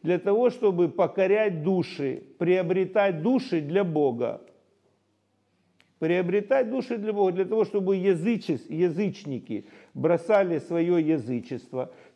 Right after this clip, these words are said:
становились верующими людьми и могли изучать божественные знания. И на это у него уходило все, и духовное, и материальное, все-, всей своей жизнью. Поэтому он назван отцом множества народа.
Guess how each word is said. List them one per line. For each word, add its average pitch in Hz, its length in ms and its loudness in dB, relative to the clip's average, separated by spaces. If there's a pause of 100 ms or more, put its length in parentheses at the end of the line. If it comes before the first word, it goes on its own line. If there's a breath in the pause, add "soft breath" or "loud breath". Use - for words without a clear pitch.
становились 185 680 0
верующими 175 680 0
людьми 123 680 -2 (240 loud breath)
и 147 100 -2
могли 190 480 0
изучать 202 540 -2
божественные 190 800 0
знания. 135 680 -6 (380)
И 175 140 -2
на 196 140 2
это 233 300 2
у 220 40 2
него 214 300 0
уходило 202 640 0
все, 190 180 0
и 190 160 0
духовное, 202 640 0
и 185 40 0
материальное, 180 800 -2 (100)
все-, 190 300 -6
всей 214 400 -2
своей 185 400 -2
жизнью. 190 320 -6
Поэтому 202 480 2
он 180 140 0
назван 185 380 2
отцом 190 420 0
множества 180 520 -2
народа. 170 500 -2